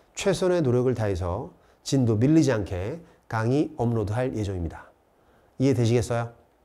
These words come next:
어, 그래서 제가 겨울 시즌에 일정이 상당히 빡빡합니다. <laughs> 자, 여러분들만 피곤하고 여러분들만 할 거 많은 거 아니에요. 아시겠죠? 어, 제가 함께 합니다. 어?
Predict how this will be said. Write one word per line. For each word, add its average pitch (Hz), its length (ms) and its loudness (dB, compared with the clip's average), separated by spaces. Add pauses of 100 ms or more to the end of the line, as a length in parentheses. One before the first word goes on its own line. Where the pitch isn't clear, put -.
(360)
어, 107 360 -2 (420)
그래서 120 180 -2
제가 107 440 -2 (260)
겨울 120 220 0
시즌에 107 500 -2 (480)
일정이 117 440 2
상당히 127 420 -2
빡빡합니다. 107 640 -4 (1200)
<laughs> - 1120 -12
자, 113 320 -2 (960)
여러분들만 120 720 2 (380)
피곤하고 131 460 0
여러분들만 120 720 2
할 131 140 -4
거 131 80 -4
많은 113 220 -2
거 113 80 0
아니에요. 107 420 -2 (180)
아시겠죠? 117 480 -2 (300)
어, 107 240 -2 (340)
제가 120 240 -2
함께 123 200 0
합니다. 113 420 0 (260)
어? 185 280 4